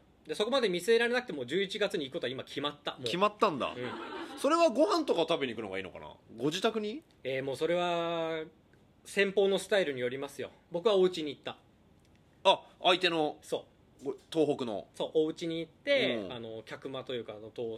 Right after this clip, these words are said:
Speaker 1: してもらって。
Speaker 2: 大きい家だね。
Speaker 1: <laughs> で、
Speaker 2: 客間。
Speaker 1: で、座って、で、
Speaker 2: うん。
Speaker 1: ご挨拶して、
Speaker 2: うん。
Speaker 1: で、どういう、どういうふうに知り合って、どうのこうの、今こんな仕事してて、
Speaker 2: はいはいはい。
Speaker 1: 前の普通に同期の時代だったから、
Speaker 2: はいはいは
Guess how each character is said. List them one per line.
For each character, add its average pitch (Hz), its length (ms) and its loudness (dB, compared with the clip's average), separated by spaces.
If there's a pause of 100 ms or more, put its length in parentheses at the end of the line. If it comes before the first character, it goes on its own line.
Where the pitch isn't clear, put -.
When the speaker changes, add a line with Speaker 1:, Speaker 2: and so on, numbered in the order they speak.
Speaker 1:
し - 60 -18
て 117 60 -8
も 104 100 -12
ら 104 100 -12
っ 104 40 -16
て。 262 340 0
Speaker 2:
大 - 80 -2
き 160 140 -2
い 113 40 -6
家 98 80 -6
だ 87 100 -12
ね。 - 120 -20 (500)
Speaker 1:
<laughs> 226 500 2
で、 185 120 4
Speaker 2:
客 160 260 2
間。 165 180 2
Speaker 1:
で、 147 240 2
座 143 240 -4
っ 135 60 -8
て、 214 400 0
で、 127 80 -6
Speaker 2:
う 113 40 -4
ん。 - 20 -6
Speaker 1:
ご 135 120 -2
挨 127 40 -2
拶 107 320 -12
し - 100 -20
て、 208 280 -4
Speaker 2:
う 143 60 0
ん。 147 40 6
Speaker 1:
で、 117 160 2
ど 127 140 -4
う 117 60 -4
い 113 60 -6
う、 104 60 -12 (180)
ど 123 60 -8
う 117 40 -6
い 107 100 -10
う - 20 -18
ふ 107 60 -14
う 107 40 -12
に 101 180 -16 (160)
知 - 160 -10
り 117 120 -6
合 120 60 -8
っ - 20 -20
て、 110 140 -16
ど 110 100 -12
う 107 40 -10
の 107 60 -14
こ 110 120 -16
う - 20 -14
の、 101 60 -14
今 104 200 -14
こ 117 100 -16
ん 110 80 -14
な 110 80 -14
仕 110 120 -14
事 107 180 -8
し 123 60 0
て 117 60 0
て、 - 0 -
Speaker 2:
は - 0 -
い 104 40 -4
は 104 120 -2
い - 20 -10
は 95 80 -4
い。 - 20 -2
Speaker 1:
前 208 140 0
の 208 100 -4
普 190 60 -16
通 190 140 -4
に 175 220 -8 (240)
同 247 220 4
期 135 140 -6
の 107 80 -10
時 101 80 -16
代 104 160 -8
だ 101 60 -12
っ - 40 -16
た - 120 -20
か 143 80 -4
ら、 131 60 2
Speaker 2:
は 120 40 0
い - 20 -2
は 113 60 0
い - 20 0 (100)
は 107 60 -6